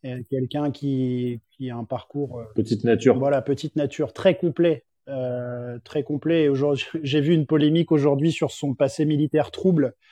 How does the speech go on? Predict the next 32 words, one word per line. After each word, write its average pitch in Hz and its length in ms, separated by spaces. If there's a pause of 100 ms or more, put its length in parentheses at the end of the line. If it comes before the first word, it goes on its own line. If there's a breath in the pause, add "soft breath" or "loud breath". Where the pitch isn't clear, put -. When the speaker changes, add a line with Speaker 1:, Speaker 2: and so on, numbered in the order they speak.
(220 soft breath)
Speaker 1:
Tu 156 140
sais, 190 160
on 180 80
voudrait 143 320
justement 156 460
que 156 100
des 143 180
gens 160 320
qui 143 160
sont 165 140
des 147 140
symboliques 175 680
comme 147 180
ça 160 240
de, 131 320 (540)
euh, 120 440
de, 120 500
du 135 220
mec 147 240
bien, 185 360 (220)
ils 143 180
aient 160 100
aucun 170 260
passé 151 300
trouble. 135 420 (100)
Mais 135 180 (540)
ce - 180
mec-là, 160 420
il 151 120
a 127 60
tout 190 160
fait. 208 320